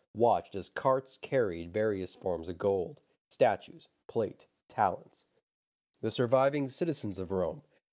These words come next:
having successfully defended the main capital after being besieged for seven months, arranged a settlement with the Celtic war chief,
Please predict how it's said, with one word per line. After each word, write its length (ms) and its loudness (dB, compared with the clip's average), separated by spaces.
having 360 2
successfully 680 -2
defended 480 -2
the 80 -2
main 260 0
capital 520 0
after 240 -6
being 320 -2
besieged 560 -4
for 340 -6
seven 400 -2
months, 440 -2
arranged 600 2
a 160 0
settlement 460 2
with 160 -6
the 80 -4
Celtic 440 0
war 180 2
chief, 360 -10